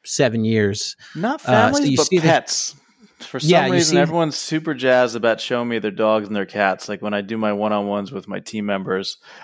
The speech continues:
Speaker 2: they're like, "Hey, check it out, my office buddy," and they always wanna show me their pet. So that's been a neat thing. I haven't seen a whole lot of family. I, I'll hear kids in the background,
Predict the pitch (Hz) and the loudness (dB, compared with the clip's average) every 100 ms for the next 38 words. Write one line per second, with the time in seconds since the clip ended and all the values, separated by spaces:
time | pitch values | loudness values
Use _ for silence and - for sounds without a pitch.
0 | - 123 117 117 143 170 170 - 147 156 | -4 2 4 4 2 2 2 0 2 4
1 | 160 143 127 135 156 135 - 117 110 110 | 4 4 4 4 2 -2 0 2 4 2
2 | 107 107 117 113 113 107 - 113 107 101 | 2 2 0 -2 -4 -4 -4 -4 -4 -4
3 | 92 - 98 98 - _ - 107 98 92 | -8 -8 -6 -6 -8 _ -6 -2 -2 -2
4 | 131 147 - 120 107 101 104 - 104 95 | -2 -2 -4 -4 -4 -6 -8 -6 -6 -6
5 | 95 _ 117 147 151 - 151 127 113 117 | -12 _ 0 0 0 -2 0 2 2 4
6 | 113 107 110 110 120 120 113 123 117 113 | 2 0 -2 -2 -2 -2 -2 -2 -4 0
7 | 180 180 - 143 123 113 98 101 101 143 | 0 0 2 0 0 -4 0 0 0 -4
8 | 160 220 | -4 -6